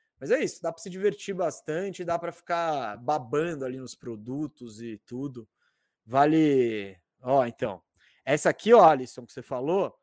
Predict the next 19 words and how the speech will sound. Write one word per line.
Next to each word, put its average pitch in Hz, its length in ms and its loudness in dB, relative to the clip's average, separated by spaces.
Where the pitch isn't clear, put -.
essa 123 260 -6
retrô 151 500 -2
da, 135 300 2
do 131 160 -4
Iverson 139 340 -4
Mitchell 139 260 -14
Ness, 139 180 -10
acho 156 220 -10
que - 60 -20
tinha 185 340 -8
lá, 151 320 -2
tinha, 170 200 -12
eu 160 60 -4
acho 160 100 -4
que - 60 -6
eu 180 40 -2
vi 170 80 -8
duas 196 320 -4
do 147 100 -8